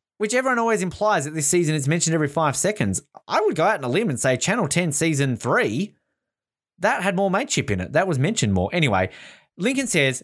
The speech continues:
it was about mateship, real relationships, and that made it real. And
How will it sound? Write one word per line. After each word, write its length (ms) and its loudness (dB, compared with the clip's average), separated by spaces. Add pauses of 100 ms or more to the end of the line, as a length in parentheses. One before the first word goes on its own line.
(140)
it 80 -2
was 120 0
about 220 0
mateship, 520 -2
real 220 -2
relationships, 680 -2
and 200 0
that 200 0
made 220 2
it 100 -4
real. 360 0 (200)
And 460 0